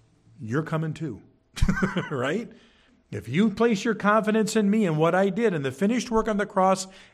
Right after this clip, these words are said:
and in the hope of the resurrection, right? That's still part of the gospel.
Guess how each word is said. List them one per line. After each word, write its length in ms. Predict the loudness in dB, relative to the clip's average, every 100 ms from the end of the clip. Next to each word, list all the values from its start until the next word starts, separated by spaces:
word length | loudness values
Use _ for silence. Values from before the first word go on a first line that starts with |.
| -4
and 580 | 2 4 4 2 -2 -12 -16 _ _ _ _ _ _ _ _ -4
in 120 | -2
the 60 |
hope 220 | 0 0 0
of 80 |
the 80 | -2
resurrection, 720 | 0 0 2 2 2 0 -10
right? 240 | -4 -4 -2
That's 200 | -4 -6
still 220 | 0 0
part 240 | 2 2
of 40 | 2
the 60 |
gospel. 520 | 0 0 0 -4 -16